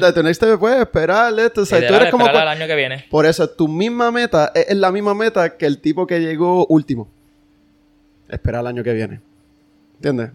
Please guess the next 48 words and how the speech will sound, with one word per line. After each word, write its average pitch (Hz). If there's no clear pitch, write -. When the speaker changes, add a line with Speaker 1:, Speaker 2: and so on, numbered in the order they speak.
Speaker 2:
Pues, 98
Speaker 1:
O -
sea, 135
Speaker 2:
literalmente 139
así, 123
así 113
por 135
lo 139
menos 135
el 131
sistema 127
de, 117
de 107
la 101
live 107
en 104
Puerto 98
Rico. 101
Eh, 98
porque 98
ahora 98
Speaker 1:
O -
sea, 147
Speaker 2:
yo 139
Speaker 1:
sucks 151
que, 139
que, 135
que -
it 160
really 196
sucks. -
Por 135
lo 131
menos 156
lo 147
que 131
yo 135
veo, 151
que 123
en 131
la 120
live 139
hay 143
unos 147
atletas 135
cabrones. 165
Pero 139
para 127